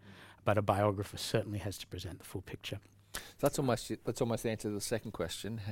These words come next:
Speaker 2: You think it will, it, what about his legacy? Will it affect his legacy?
Speaker 1: Well, well, interestingly, um, y-, y-, what we know about King, that he was a philanderer and that he was, that, that, you know, that, that quite a lot has been written about him plagiarising part of his PhD.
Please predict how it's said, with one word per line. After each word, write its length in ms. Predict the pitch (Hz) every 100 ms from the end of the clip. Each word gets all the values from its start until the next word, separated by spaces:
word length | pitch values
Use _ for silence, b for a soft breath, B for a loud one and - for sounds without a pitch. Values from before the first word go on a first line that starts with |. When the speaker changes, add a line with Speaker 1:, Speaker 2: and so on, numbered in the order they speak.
| -
Speaker 2:
You 160 | 117
think 260 | 104 113 98
it 120 | 101
will, 340 | 95 101 98 98 - - - - - - - - - -
it, 80 | - - - - - - -
what 300 | 123 120 123
about 160 | 120 107
his 240 | 104 110
legacy? 460 | 110 107 107 - 95
Will 160 | 117 113
it 60 |
affect 240 | 104 107 -
his 100 | 101
legacy? 280 | 104 311
Speaker 1:
Well, 240 | 175 180 -
well, 160 | 170 175
interestingly, 960 | 208 233 - 185 151 135 123 117 - - -
um, 420 | 131 120 117 113 - - - - - - - -
y-, 140 | 262 - -
y-, 140 | - 170
what 280 | 139 151
we 140 | 131 117
know 240 | 127 160
about 320 | 151 113 -
King, 400 | - 92 82 135 - -
that 160 | 120 107
he 80 |
was 240 | 113 120 127
a 40 |
philanderer 600 | - 110 95 90 87 92
and 240 | 107 113 107
that 100 | 104
he 140 | 104
was, 560 | 104 110 113 107 101 - b -
that, 180 | - 123
that, 140 | -
you 80 | 117
know, 100 | 101
that, 140 | 117 -
that 160 | 110 107 - - -
quite 240 | 131 117
a 20 |
lot 160 | 113 107
has 100 | 107
been 280 | 113 101 107
written 240 | - 120
about 340 | 101 104 101 -
him 260 | 117 107
plagiarising 880 | - 107 107 104 107 101 104 101 101
part 200 | 110 101
of 80 | 101
his 140 | 101
PhD. 320 | - 104 101